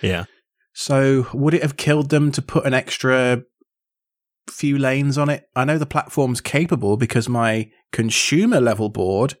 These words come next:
Speaker 2: has enough lanes to have two P C I E slots and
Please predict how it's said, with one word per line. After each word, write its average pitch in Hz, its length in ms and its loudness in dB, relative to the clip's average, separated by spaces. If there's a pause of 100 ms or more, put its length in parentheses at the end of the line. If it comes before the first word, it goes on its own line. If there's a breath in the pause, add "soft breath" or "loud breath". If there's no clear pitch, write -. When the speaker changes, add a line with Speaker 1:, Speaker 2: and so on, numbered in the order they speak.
Speaker 2:
has 120 240 -2
enough 107 260 -2
lanes 104 400 -2
to 95 100 -4
have 95 260 -2
two 117 200 -2
P 110 180 -4
C 98 160 -2
I 98 120 2
E 104 80 -2
slots - 480 -4
and 92 160 -8